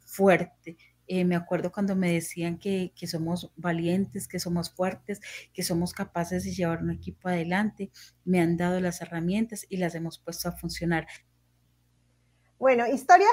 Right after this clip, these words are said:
Speaker 2: como la de Dora, de hecho, son las historias que nos inspiran día a día, ¿no? ¿Por qué? Porque son historias justamente de superación y historias de mujeres que son emprendedoras, que tienen, de hecho, ya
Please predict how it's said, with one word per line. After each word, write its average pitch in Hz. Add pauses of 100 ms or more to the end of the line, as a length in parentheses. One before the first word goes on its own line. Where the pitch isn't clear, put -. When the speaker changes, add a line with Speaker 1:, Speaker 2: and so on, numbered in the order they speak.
(120)
Speaker 2:
como 359
la 226
de 196
Dora, 262
de 226
hecho, 277
son 277
las 277
historias 247
que 311
nos 269
inspiran 233
día 262
a 233
día, 175
¿no? 220
¿Por 220
qué? 302
Porque 233
son 262
historias 294
justamente 294
de 285
superación 220
y 254
historias 269
de 277
mujeres 254
que -
son 330
emprendedoras, 214
que 208
tienen, 277
de 240
hecho, 247
ya 240